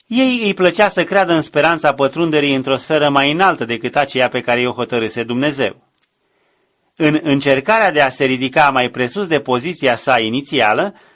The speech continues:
ea a căzut cu mult mai jos decât aceasta. Un rezultat asemănător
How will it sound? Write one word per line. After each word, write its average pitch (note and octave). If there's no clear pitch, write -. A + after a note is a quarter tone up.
ea B3
a A#3
căzut G3
cu D#3+
mult G#3+
mai D#3
jos D3+
decât C#3
aceasta. D#3
Un D3
rezultat C3+
asemănător C#3